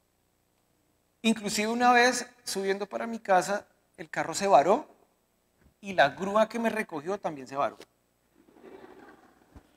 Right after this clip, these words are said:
Y yo le decía, yo le decía a Vanessa, "Vea, esas, esas, esas, esos son los beneficios de ir a la iglesia. Parece hizo hoy, no, pues,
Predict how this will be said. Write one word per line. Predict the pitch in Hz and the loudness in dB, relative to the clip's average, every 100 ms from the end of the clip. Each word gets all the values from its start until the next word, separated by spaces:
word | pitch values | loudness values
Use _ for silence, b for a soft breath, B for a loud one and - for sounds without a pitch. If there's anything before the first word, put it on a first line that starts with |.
| _ _ - | _ _ -16
Y | 214 | -8
yo | 185 180 | -2 2
le | 202 220 | 6 6
decía, | 196 175 170 190 233 | 4 4 6 6 4
yo | 208 202 | 4 6
le | 185 | 8
decía | 226 220 170 | 6 8 10
a | |
Vanessa, | 175 202 208 208 202 | 10 10 6 6 8
"Vea, | 202 285 349 - - - _ _ - - _ | 10 8 6 -2 -12 -20 _ _ -20 -20 _
esas, | 202 190 226 220 - | 2 2 4 2 2
esas, | 208 185 220 | 0 2 4
esas, | 180 208 | 4 4
esos | 220 196 208 | 2 2 6
son | 262 | 8
los | 269 | 10
beneficios | 277 240 - 196 233 | 8 4 -2 0 0
de | 240 | 4
ir | 247 | 6
a | |
la | 262 | 8
iglesia. | 196 208 185 139 - | 6 4 4 2 8
Parece | 175 190 190 | 10 10 4
hizo | 233 262 | 4 6
hoy, | 277 359 403 - 185 | 6 4 -2 -14 -8
no, | 196 | -6
pues, | 202 151 - | -6 -10 -14